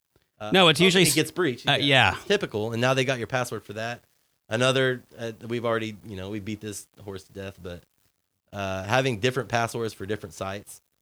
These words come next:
Speaker 1: uh,
Speaker 2: Right.
Speaker 1: will save you so much headache. If you have the same password across your bank and your email and your Facebook and your Twitter and your, you know, everything,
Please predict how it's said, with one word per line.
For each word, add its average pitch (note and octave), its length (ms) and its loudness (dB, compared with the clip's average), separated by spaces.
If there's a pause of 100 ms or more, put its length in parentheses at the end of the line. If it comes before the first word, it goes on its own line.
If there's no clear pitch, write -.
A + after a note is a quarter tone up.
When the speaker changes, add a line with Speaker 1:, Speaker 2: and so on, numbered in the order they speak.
(360)
Speaker 1:
uh, F#2 280 -4
Speaker 2:
Right. F#2 320 -4
Speaker 1:
will G2+ 180 -2
save A#2 320 0
you G#2+ 140 -4
so A2+ 180 -2
much G#2 300 -6 (320)
headache. G#2 360 -4 (380)
If A2+ 140 0
you E3 80 4
have F#3 80 4
the D#3 80 2
same D3 240 2
password B2+ 380 0
across A#2 440 -2
your G2+ 140 -6
bank A#2 440 0
and F#2 160 -10
your F2+ 140 -10
email A#2 460 -4
and F#2+ 120 -8
your F2+ 340 -12
Facebook B2+ 500 -2 (100)
and F#2+ 160 -12
your E2+ 100 -14
Twitter B2+ 460 -2
and G#2 240 -10
your, F2+ 180 -12 (840)
you A2+ 80 -10
know, F#2+ 100 -6
everything, C#3 540 2